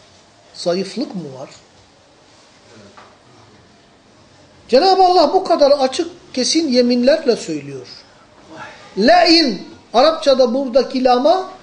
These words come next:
lam-ı kasem deniliyor. Yemin lamı. Yemin olsun diyor Cenab-ı Allah, yemin ediyor ya. Rabbiniz şunu ilan etti, yeminle şunu ilan etti.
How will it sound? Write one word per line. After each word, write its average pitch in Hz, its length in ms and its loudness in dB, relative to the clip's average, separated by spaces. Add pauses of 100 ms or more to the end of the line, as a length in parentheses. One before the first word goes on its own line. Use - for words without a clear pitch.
(380)
lam-ı 262 400 2
kasem 233 460 -2
deniliyor. 147 440 -10
Yemin 247 460 0
lamı. 139 300 -6 (1500)
Yemin 403 460 4
olsun 339 400 0
diyor 262 200 2
Cenab-ı 277 360 2
Allah, 294 200 2
yemin 403 420 -2
ediyor 381 160 -2
ya. 359 160 -8 (1700)
Rabbiniz 330 680 2 (1040)
şunu 415 400 4
ilan 339 400 4
etti, 302 260 -2
yeminle 320 760 2
şunu 339 220 -4
ilan 311 360 0
etti. - 260 -16